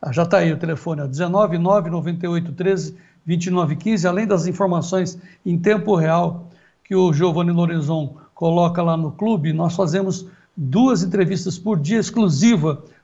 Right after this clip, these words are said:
para os assinantes. Eu vou resgatar uma delas, que é a de ontem, que foi feita, portanto, com o Sérgio, com o Roberto Carlos Rafael da Germinar, onde ele fala, é, sobre gestão de custos, que é a lição número um do produtor. Você não consegue dominar os preços lá fora, muito menos o clima,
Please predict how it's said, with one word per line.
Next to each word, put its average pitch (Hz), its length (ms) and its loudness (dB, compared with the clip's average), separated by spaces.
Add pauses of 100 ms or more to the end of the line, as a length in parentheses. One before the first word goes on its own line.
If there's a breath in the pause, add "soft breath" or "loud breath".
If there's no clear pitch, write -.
para 180 140 0
os 170 100 0
assinantes. 180 500 0
Eu 185 60 0
vou 214 120 2
resgatar 208 720 2
uma 220 240 0
delas, 185 360 -2
que 190 80 -4
é - 20 -2
a 160 40 -2
de 143 140 -4
ontem, 185 400 -2 (300 loud breath)
que - 80 -8
foi 185 180 2
feita, 180 280 0
portanto, 175 480 -2
com 180 100 -2
o 160 40 0
Sérgio, 175 540 0 (280 loud breath)
com 196 100 -4
o 190 40 2
Roberto 190 380 0
Carlos 190 360 0
Rafael 190 320 -4
da 175 160 -6
Germinar, 180 600 -2
onde 208 200 -2
ele 180 140 -2
fala, 180 600 2 (340 soft breath)
é, 175 440 0
sobre 208 420 -2
gestão 220 480 -4
de 233 100 -6
custos, 196 560 -4
que - 120 -2
é 208 40 6
a 214 40 6
lição 233 480 -2 (260 loud breath)
número 277 340 2
um 233 160 0
do 247 140 -2
produtor. 233 640 -4 (160 loud breath)
Você - 100 -4
não 269 100 2
consegue 247 380 2
dominar 254 320 0
os 277 100 -2
preços 247 320 -2
lá 277 120 2
fora, 190 440 0
muito 214 240 -8
menos 240 280 -2
o 294 80 -4
clima, 233 360 -4